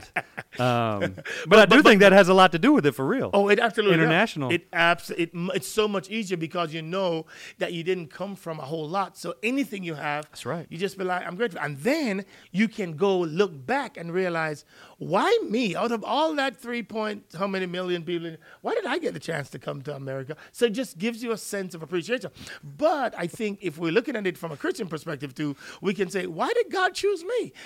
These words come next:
Speaker 2: He didn't have to select me. Why am I the one that get to then partner with him to do ministry?" It should be the same thing because this is not our home. We're just passing through.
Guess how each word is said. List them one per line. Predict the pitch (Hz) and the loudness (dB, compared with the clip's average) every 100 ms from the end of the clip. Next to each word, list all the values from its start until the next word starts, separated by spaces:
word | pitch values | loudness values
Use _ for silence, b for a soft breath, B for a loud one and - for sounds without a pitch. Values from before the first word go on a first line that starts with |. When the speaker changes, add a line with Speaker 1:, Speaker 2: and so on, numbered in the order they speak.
| - | -6
Speaker 2:
He | 285 | -2
didn't | 349 214 | 0 2
have | 269 - | 0 0
to | - | -4
select | 208 185 165 | 2 2 2
me. | 180 214 B B | -2 -4 B B
Why | 175 233 330 | -6 0 0
am | 339 254 247 | 0 -4 -4
I | 208 247 | 0 0
the | 240 214 | 2 2
one | 196 196 170 B B | 2 0 -2 B B
that | 175 190 175 131 | -4 -4 -4 -6
get | 226 247 - | -4 -4 -4
to | 185 | -2
then | 185 175 165 | 0 -2 -6
partner | - 220 208 185 | -6 -6 -4 -6
with | 170 | -4
him | 175 165 | -4 -6
to | 165 | -4
do | 165 | -4
ministry?" | 151 175 156 - 135 - B B | -2 -4 -4 -6 -14 -14 B B
It | 185 175 | -4 -4
should | 196 170 | -6 -2
be | 196 | -2
the | 165 | -2
same | 143 - 196 202 208 | -6 -8 -4 -2 -2
thing | 180 175 170 | -2 -4 -2
because | 160 143 151 147 147 B B B | -6 -4 -2 -2 -4 B B B
this | 170 165 | -6 -4
is | 185 | 0
not | 196 | 0
our | 185 | 2
home. | 180 240 151 123 | 2 0 -2 -8
We're | 143 139 | -8 -6
just | 147 - | -6 -8
passing | 139 135 131 | -12 -12 -16
through. | - | -20